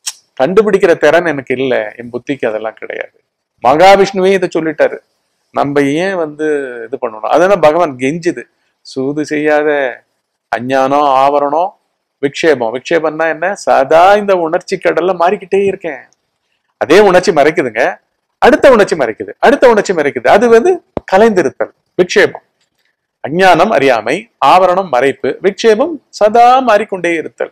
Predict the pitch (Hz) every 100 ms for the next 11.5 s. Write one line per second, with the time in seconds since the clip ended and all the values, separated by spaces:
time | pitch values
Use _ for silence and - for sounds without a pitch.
0 | _ 180 208 175 139 - 120 - - _
1 | _ _ _ _ _ _ _ _ _ _
2 | _ _ _ _ 208 233 220 262 277 285
3 | 302 285 240 233 226 254 269 208 190 233
4 | 285 294 302 254 311 262 180 202 269 294
5 | 269 240 240 226 220 208 202 175 190 262
6 | 277 233 208 180 170 151 147 139 196 185
7 | _ _ - 160 208 240 220 226 254 269
8 | 233 196 180 180 208 156 180 214 233 226
9 | 220 208 233 220 226 220 220 262 233 196
10 | 202 214 214 208 196 190 170 180 170 151
11 | 175 175 139 135